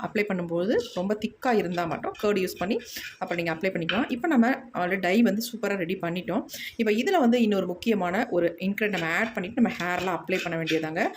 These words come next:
செம்மையா நமக்கு ரிசல்ட் கொடுக்கும். பாருங்க எப்படி இருக்குன்னு. எக்ஸலண்ட்டான டையா இருக்கு. இப்ப நம்ம இதுல ஒரு முக்கியமான ஒரு பொடியை ஆட் பண்ண போறோம். அது என்னன்றதை பார்க்கலாம்.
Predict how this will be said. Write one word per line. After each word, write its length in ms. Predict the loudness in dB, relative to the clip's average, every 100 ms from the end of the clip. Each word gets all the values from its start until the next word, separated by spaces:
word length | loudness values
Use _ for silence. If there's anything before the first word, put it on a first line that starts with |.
| 0 2 2 2
செம்மையா 400 | 2 2 4 2
நமக்கு 280 | 2 0 -2
ரிசல்ட் 300 | -2 -2 -2
கொடுக்கும். 260 | -6 -6
பாருங்க 280 | -4 -2 0
எப்படி 360 | -2 -2 0 2
இருக்குன்னு. 420 | 2 -2 -6 -4
எக்ஸலண்ட்டான 380 | -4 -2 -2 -2
டையா 240 | -2 -2
இருக்கு. 220 | -4 -2 -4 -4 -12 -18 -16
இப்ப 160 | -8 -6
நம்ம 200 | -2 -2
இதுல 240 | 0 2
ஒரு 120 | 2 2
முக்கியமான 480 | 0 0 0 2
ஒரு 240 | 0 0 0
பொடியை 300 | -2 0 0
ஆட் 120 | -2
பண்ண 160 | -4 -8
போறோம். 160 | -6 -8
அது 160 | -6 -4
என்னன்றதை 320 | -6 -6 -10
பார்க்கலாம். 500 | -10 -8 -6 -6